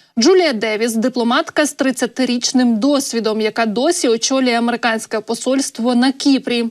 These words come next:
А ще раніше вона працювала спецпредставницею в Білорусі та спецпосланницею в Литві. Як зазначили у Держдепі Сполучених Штатів Америки, вона обійме посаду у вкрай важливий момент,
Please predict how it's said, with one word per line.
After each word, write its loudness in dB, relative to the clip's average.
А 0
ще 2
раніше 2
вона 0
працювала 0
спецпредставницею 0
в -2
Білорусі 2
та -2
спецпосланницею 0
в 0
Литві. 0
Як 2
зазначили 2
у -2
Держдепі 0
Сполучених -2
Штатів -2
Америки, 2
вона 2
обійме 0
посаду -2
у -2
вкрай 0
важливий 2
момент, 2